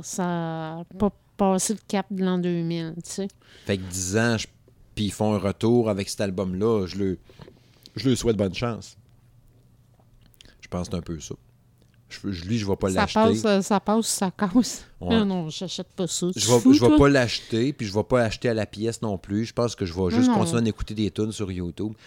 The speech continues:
Speaker 2: Un album, d'ailleurs, tu me fais penser. Ben, tu me fais penser. Je pense tout seul comme ça en le disant. Ça me fait penser, je devrais plutôt dire ça.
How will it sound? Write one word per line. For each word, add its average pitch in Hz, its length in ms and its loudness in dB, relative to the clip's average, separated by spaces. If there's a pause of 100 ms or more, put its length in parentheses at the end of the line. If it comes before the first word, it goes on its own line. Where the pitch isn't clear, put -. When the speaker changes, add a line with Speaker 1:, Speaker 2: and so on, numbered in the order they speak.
(160)
Speaker 2:
Un 101 140 -2
album, 110 340 2
d'ailleurs, 107 260 -2
tu - 120 -6
me 90 40 -4
fais 101 140 -4
penser. 110 560 -6 (340)
Ben, 92 300 -6
tu - 100 -10
me 80 60 -10
fais 85 100 -8
penser. 78 360 -14
Je - 100 -14
pense 113 260 -6
tout - 100 -14
seul 120 240 -2
comme 98 180 -8
ça 113 140 -4
en 107 40 -2
le 98 80 -4
disant. 82 340 -12 (320)
Ça 110 160 -2
me 104 60 -2
fait 139 120 -2
penser, 104 300 -6
je 98 60 -12
devrais 87 180 -6
plutôt - 180 -8
dire 85 160 -10
ça. 107 140 -12